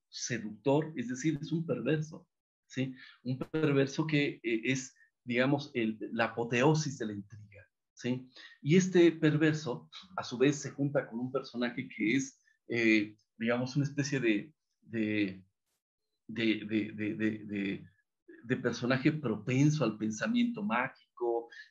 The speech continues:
cree en los horóscopos, este, habla de, de, de,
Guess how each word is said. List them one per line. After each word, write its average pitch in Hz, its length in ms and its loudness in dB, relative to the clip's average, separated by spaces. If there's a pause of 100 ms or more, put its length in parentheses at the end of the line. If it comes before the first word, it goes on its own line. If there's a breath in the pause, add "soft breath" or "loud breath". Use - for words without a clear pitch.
(120)
cree 127 260 0
en 113 120 -2
los 107 180 -4
horóscopos, 123 1040 0 (260 soft breath)
este, 110 720 -2 (240 soft breath)
habla 127 380 4
de, 107 400 2
de, 107 300 0
de, 104 240 0